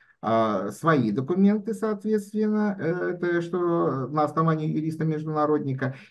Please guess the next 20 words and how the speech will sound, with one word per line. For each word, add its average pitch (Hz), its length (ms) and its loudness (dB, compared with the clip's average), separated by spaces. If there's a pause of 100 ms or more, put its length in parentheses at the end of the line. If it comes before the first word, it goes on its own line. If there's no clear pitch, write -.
И - 80 0
я 220 160 6
получил, 254 580 4
э, 139 340 2 (160)
это, 143 260 -2
этот 156 220 0
документ 185 400 0
со, 165 140 -2
это 143 440 0
с, 135 120 -10
э, 147 340 0
со 139 160 0
всеми 170 260 0
штри-, - 320 -6
это 139 380 2
штрих-кодами, 202 720 0
потом 143 400 0
это 135 320 0
подтверждение 147 800 0
там, 120 320 -2